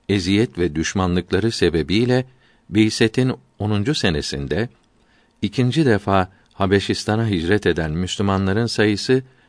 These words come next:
yüz bir kişiye, yani seksen üç erkek ve on sekiz kadına ulaşmıştı. Vakidi, dipnot üç, Muhammed Vakidi, iki yüz yedi,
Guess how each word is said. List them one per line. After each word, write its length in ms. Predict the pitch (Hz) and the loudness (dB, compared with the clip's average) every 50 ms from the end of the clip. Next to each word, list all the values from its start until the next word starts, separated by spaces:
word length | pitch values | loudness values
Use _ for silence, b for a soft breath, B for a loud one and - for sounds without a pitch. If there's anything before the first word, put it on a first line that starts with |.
| b b b | b b b
yüz 360 | - 80 90 107 107 87 82 | -8 -2 2 2 2 2 4
bir 220 | 95 123 127 117 - | 4 2 2 2 0
kişiye, 560 | - 82 - - 78 71 67 71 90 135 147 b b b b b b b | -6 -6 -4 -4 -4 -2 -2 -2 -2 -4 -6 b b b b b b b
yani 420 | - 104 107 101 92 92 104 113 107 b b b b b | 0 2 2 2 2 0 0 -2 -6 b b b b b
seksen 480 | - - - 110 - - - 110 104 | -8 0 0 0 2 2 -2 -2 0
üç 180 | 123 127 - - | 0 -2 -4 -4
erkek 500 | - 95 92 85 - - 117 127 127 b b b b b b 78 | -4 -2 -2 -4 -2 -2 -2 -2 -2 b b b b b b -4
ve 220 | 85 101 98 - - _ _ - | 0 0 0 0 -2 _ _ -4
on 160 | - 147 156 143 | 0 0 0 0
sekiz 380 | - - 104 - - 123 - | 0 -2 -2 -2 -2 -4 -4
kadına 420 | - - 98 - 110 101 95 85 69 | 0 -2 0 0 0 0 0 0 -2
ulaşmıştı. 720 | 67 76 78 76 - - 78 65 - - - 69 - - _ _ _ _ _ _ _ _ _ _ _ _ _ _ _ _ _ _ _ _ _ _ _ _ _ - | -2 -4 -6 -6 -8 -8 -10 -10 -10 -8 -10 -10 -10 -10 _ _ _ _ _ _ _ _ _ _ _ _ _ _ _ _ _ _ _ _ _ _ _ _ _ -4
Vakidi, 720 | - 104 123 131 135 131 - 147 147 139 151 165 170 170 - _ _ _ _ _ _ _ _ _ _ _ _ - - 98 | 0 2 4 4 2 2 0 0 2 2 0 -2 -2 -4 -8 _ _ _ _ _ _ _ _ _ _ _ _ -12 -4 -2
dipnot 500 | 123 135 131 - 92 92 95 - - - | -2 -2 -2 -2 -2 -2 -2 -2 -2 -6
üç, 280 | 78 78 - - - _ _ _ _ _ _ _ _ _ _ - | -6 -6 -6 -14 -20 _ _ _ _ _ _ _ _ _ _ -6
Muhammed 540 | 92 98 98 107 107 104 101 104 104 104 - | -4 -4 0 0 0 2 2 0 0 -2 -2
Vakidi, 720 | 92 85 82 78 78 - - 82 73 71 78 101 123 139 127 b b b b b b - | -2 -2 -2 -2 -2 -2 -4 -4 -2 -2 -2 -2 -2 -4 -6 b b b b b b -8
iki 220 | 107 101 - - 127 | -8 -8 -4 -2 0
yüz 260 | 120 113 101 87 78 | 2 2 2 0 0
yedi, 360 | 76 71 73 64 69 65 - | 0 -2 0 0 -2 -6 -6